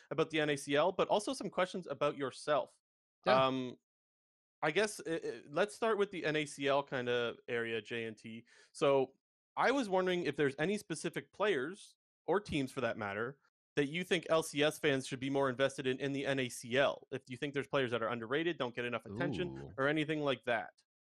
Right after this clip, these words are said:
Speaker 2: Uh, I mean, I,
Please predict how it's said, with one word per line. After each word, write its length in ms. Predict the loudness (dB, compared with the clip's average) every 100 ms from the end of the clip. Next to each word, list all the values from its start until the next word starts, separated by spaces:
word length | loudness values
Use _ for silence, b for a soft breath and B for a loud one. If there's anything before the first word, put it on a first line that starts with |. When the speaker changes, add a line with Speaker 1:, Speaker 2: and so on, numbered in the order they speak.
| _ _ _ _ _ _ _ -2
Speaker 2:
Uh, 400 | 2 4 4 2 -2 _ -18 -6
I 120 | -2
mean, 220 | 0 0 0
I, 300 | 0 0